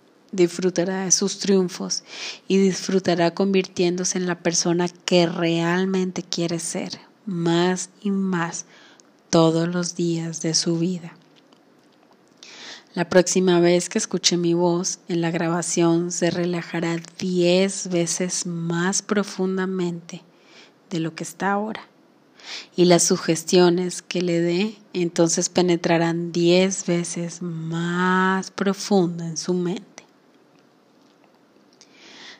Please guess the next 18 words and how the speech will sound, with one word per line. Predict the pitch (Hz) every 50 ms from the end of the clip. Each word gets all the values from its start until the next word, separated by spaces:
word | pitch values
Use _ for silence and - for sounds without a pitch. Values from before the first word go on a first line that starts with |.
| _ _
Dentro | 196 180 175 - 185 180
de | 170 170
pocos | 170 - 170 170 - 170 170
momentos, | 170 170 170 180 190 190 190 190 196 196 - 190 190 180 - -
cuando | - - 175 175 180 180 175
se | 175 - 170
despierte, | 170 170 165 165 - - 196 185 180 175 170 180 175 - 185 190
se | 190 - - 180
sentirá | 175 - 180 175 180 180 185 180 175 170 170
muy | 170 170 165 165 170 170 175 180 180 185 196 202 208 208 208 208 220 220
relajado | 208 202 196 202 196 190 - - - 185 190 196 196 202 190 - - - - - - - - - - _
y | - 190
se | - 190 180
sentirá | - - 180 180 180 - 180 170 170 170 170
completamente | - - 170 170 170 180 - - 170 175 175 175 180 214 202 202 202 196 190 180 185 196 180 - 170 165
reanimado, | - 170 170 175 175 170 165 170 170 170 175 175 170 165 160 - - _ _ _ _ _ _ _
vivo, | 196 170 170 170 170 170 165 170 175 160 - - _ _ _ _ _ _
alerta, | - 190 180 175 170 170 170 170 165 175 - - 160 - -